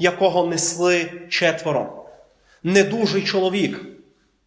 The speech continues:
який нічого не може сам з собою зробити, щоб здоровитися.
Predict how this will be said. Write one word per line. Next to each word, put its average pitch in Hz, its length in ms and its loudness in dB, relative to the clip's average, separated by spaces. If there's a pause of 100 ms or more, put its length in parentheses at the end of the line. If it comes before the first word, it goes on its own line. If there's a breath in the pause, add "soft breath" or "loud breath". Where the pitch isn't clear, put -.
(840)
який 226 800 0
нічого 220 560 2
не 220 120 2
може 214 340 2
сам 208 300 2
з - 140 -4
собою 185 360 2
зробити, 180 480 2
щоб 139 260 -4
здоровитися. 156 720 -2